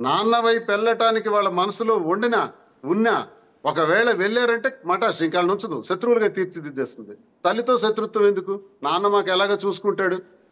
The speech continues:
ఏదైనా డబ్బులు అడిగితే నిమిషంలో వేస్తాడు, ఏదైనా అవసరమైతే నిమిషంలో చూస్తున్నాడు. ఇటీవల కాలంలో రెండు వేల పద్దె-, రెండు వేల ఇరవై మూడు పద్దెనిమిదో తారీఖు నాలుగో నెల నుంచి ఈ రోజు వరకు, అంటే ఏడో తారీఖు వరకు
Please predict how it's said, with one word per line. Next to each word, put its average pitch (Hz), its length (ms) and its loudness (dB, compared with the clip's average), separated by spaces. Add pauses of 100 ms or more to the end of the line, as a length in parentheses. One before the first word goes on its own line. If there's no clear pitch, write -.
(180)
ఏదైనా 196 300 4
డబ్బులు 185 300 2
అడిగితే 208 300 2
నిమిషంలో 202 460 2
వేస్తాడు, 196 500 0 (400)
ఏదైనా 196 260 4
అవసరమైతే 208 440 2
నిమిషంలో 196 360 2 (100)
చూస్తున్నాడు. 208 460 2 (320)
ఇటీవల 226 380 0
కాలంలో 214 560 -2 (220)
రెండు 185 300 0
వేల 214 340 0 (180)
పద్దె-, 180 400 2
రెండు 185 240 0
వేల 208 220 2
ఇరవై 202 400 2
మూడు 202 400 2 (280)
పద్దెనిమిదో 202 460 0
తారీఖు 185 500 0 (220)
నాలుగో 196 520 2
నెల 185 200 2 (120)
నుంచి 190 220 -2 (560)
ఈ 196 160 2
రోజు 208 280 2
వరకు, 196 240 -2
అంటే 180 220 -2
ఏడో 208 300 2
తారీఖు 185 460 -2
వరకు 165 280 -4